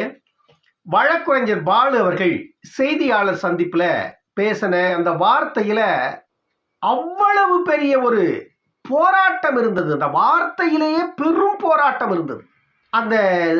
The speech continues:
அந்த வீடியோவை நீங்க முழுமையா பார்த்தவர்களுக்கு தெரியும். அந்த வீடியோவுல அவர் பேசியது அத்தனையும் உண்மை, அத்தனையும் உண்மை. இடஒதுக்கீடை பற்றி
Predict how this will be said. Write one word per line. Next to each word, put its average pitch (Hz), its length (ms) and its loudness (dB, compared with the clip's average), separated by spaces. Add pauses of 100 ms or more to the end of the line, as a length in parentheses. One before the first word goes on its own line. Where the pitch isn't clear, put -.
(200)
அந்த 185 260 -2
வீடியோவை 302 560 2
நீங்க 262 240 0
முழுமையா 262 420 2 (120)
பார்த்தவர்களுக்கு 233 800 0
தெரியும். 190 440 0 (240)
அந்த 180 240 -2
வீடியோவுல 269 600 0 (140)
அவர் 170 340 -2
பேசியது 285 640 -2 (120)
அத்தனையும் 285 840 -4
உண்மை, 156 220 -6 (720)
அத்தனையும் 349 920 -2
உண்மை. 233 220 -8 (540)
இடஒதுக்கீடை 302 720 0
பற்றி 262 420 -2